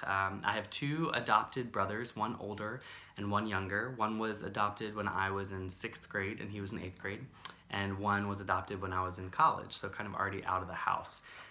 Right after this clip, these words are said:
And both of these brothers are Black. Um, and so when I was growing up, I got to, uh, know the Black experience in a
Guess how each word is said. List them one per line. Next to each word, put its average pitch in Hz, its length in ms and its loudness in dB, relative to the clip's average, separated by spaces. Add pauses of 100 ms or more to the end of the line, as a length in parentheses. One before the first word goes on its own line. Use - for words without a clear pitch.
(100)
And 101 320 0
both 147 240 8
of 160 80 -2
these 143 180 2
brothers 110 440 0
are 104 200 4
Black. 104 440 4 (380)
Um, 101 380 2
and 107 240 -2
so 117 160 2
when 120 80 2
I 131 100 8
was 170 140 2
growing 139 380 4
up, 113 360 6
I 104 540 4 (160)
got 123 280 8
to, 123 580 0
uh, 95 300 -2 (200)
know 113 340 4
the 131 120 2
Black 101 500 2
experience 110 580 0
in 120 100 0
a 95 120 0